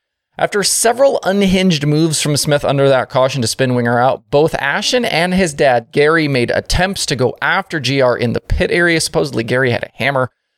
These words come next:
Uh, both of them ended up arrested along with G R's merch guy. I don't know the details here, but it sure felt like there was some past history between these two,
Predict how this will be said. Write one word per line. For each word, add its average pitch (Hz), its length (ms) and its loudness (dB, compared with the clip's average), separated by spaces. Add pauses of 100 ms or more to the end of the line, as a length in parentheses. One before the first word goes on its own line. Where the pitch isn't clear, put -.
(160)
Uh, 120 120 2
both 151 200 2
of 160 120 0
them 160 200 2
ended 131 220 0
up 101 140 2
arrested 123 500 0
along 113 480 2
with 120 260 0
G 110 220 -2
R's 113 240 -2
merch 120 380 -2
guy. 117 320 2 (520)
I 247 80 0
don't 302 120 0
know 226 80 2
the 170 100 0
details 160 460 0
here, 165 260 2
but 147 140 0
it 156 80 -4
sure 427 240 0
felt - 340 -2
like 147 180 0
there 139 140 0
was 131 180 2
some 131 200 -2
past 139 420 -4
history 120 540 -2
between 110 420 -2
these 104 200 -2
two, 131 360 -2